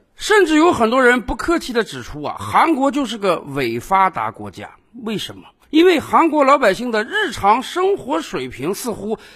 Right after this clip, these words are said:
真的不像那些国家的人。咱们就说吃这一个问题上吧，到今天为止，很多韩国人还是以能吃到排骨为乐的。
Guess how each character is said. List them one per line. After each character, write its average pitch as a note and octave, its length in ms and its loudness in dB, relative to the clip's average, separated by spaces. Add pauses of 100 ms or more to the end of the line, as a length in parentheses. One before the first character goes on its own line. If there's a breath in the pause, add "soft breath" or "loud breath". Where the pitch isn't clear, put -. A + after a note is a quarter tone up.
(160 loud breath)
真 G4 240 4
的 B3+ 160 4
不 - 160 -2
像 B3 380 2
那 D#4+ 160 0
些 D3 200 -10
国 G#2 200 -14
家 G#2+ 180 -12
的 F#2+ 80 -16
人。 F2+ 80 -20 (240)
咱 B3+ 160 2
们 E4 140 4
就 D#4 120 4
说 C4+ 260 0
吃 E4 460 0
这 B3+ 200 2
一 F#3 280 -6
个 A#3+ 280 0
问 F#3+ 260 -2
题 A2 240 -10
上 A2+ 260 -10
吧， - 120 -20 (240)
到 C#4 180 4
今 E4 300 2
天 C4+ 240 0
为 A3 160 4
止， D3 300 -4 (180 loud breath)
很 G3+ 320 0
多 D#4 200 0
韩 A3+ 260 2
国 A#3 140 2
人 G3+ 180 2
还 G#3+ 120 -2
是 A#3 120 -6
以 E3+ 180 -6
能 F3+ 180 -2
吃 - 200 -10
到 A3 180 0
排 G#3+ 420 0
骨 C#3 320 -8
为 C3+ 200 -2
乐 F3 300 -2
的。 G2 160 -16